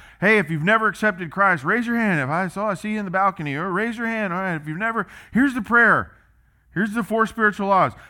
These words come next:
Such an emphasis on making that first time decision, that, that turn to where I was mistaken and thought, "Oh, that's the whole deal. Well, you just accept Christ,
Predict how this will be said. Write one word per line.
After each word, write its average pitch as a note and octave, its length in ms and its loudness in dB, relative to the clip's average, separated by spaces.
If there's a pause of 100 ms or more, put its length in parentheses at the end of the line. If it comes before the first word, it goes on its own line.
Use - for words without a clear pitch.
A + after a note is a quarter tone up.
Such - 440 -4
an B3 80 2
emphasis G3+ 600 -2
on D#3 220 -4
making G#3+ 340 -4
that F#3 240 -2
first - 420 0
time A3 260 -2
decision, F3+ 540 -4
that, D3 260 0 (260)
that E3+ 200 -4
turn A3+ 560 2 (1600)
to G3 100 -2
where F#3+ 240 2
I G3+ 540 0 (240)
was F3 320 -6
mistaken F3+ 600 -6
and B2+ 180 -8
thought, C3 260 0
"Oh, D#3+ 160 -6
that's D#3+ 260 -6
the F3+ 120 -4
whole F#3 180 0
deal. F#3+ 320 -4 (1000)
Well, E3+ 220 -2
you E3 160 -6
just D#3 160 -8
accept A#3 400 -2
Christ, C4 420 -2